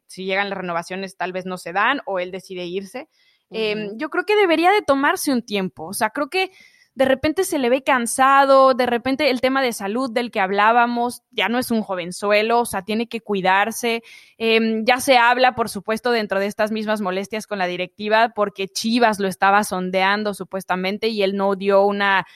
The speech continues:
Speaker 1: negativa rotunda porque no había firmado nada con Tigres, entonces él dijo, "Yo no he firmado nada todavía". Entonces, puede ser, ¿no? Que ya tenga opciones sobre la mesa,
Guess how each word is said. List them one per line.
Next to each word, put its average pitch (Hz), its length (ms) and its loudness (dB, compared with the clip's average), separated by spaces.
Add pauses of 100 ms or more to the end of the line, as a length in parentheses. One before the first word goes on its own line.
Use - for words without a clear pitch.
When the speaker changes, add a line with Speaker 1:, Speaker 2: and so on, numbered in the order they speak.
Speaker 1:
negativa 208 500 2
rotunda 233 560 2
porque 247 640 0
no 214 180 4
había 190 240 2
firmado 180 400 -2
nada 175 220 0
con 214 180 0
Tigres, 285 300 -4
entonces 202 340 -6
él 185 140 -4
dijo, 190 200 -6
"Yo 175 140 -6
no 180 80 -6
he 185 40 -8
firmado 165 360 -6
nada 165 180 -4
todavía". 285 520 0 (340)
Entonces, 294 400 0 (240)
puede 392 220 4
ser, 370 340 4
¿no? 247 200 4
Que 254 120 -4
ya 240 160 4
tenga 294 240 2
opciones 254 440 0
sobre 208 200 0
la 185 160 2
mesa, 220 320 -2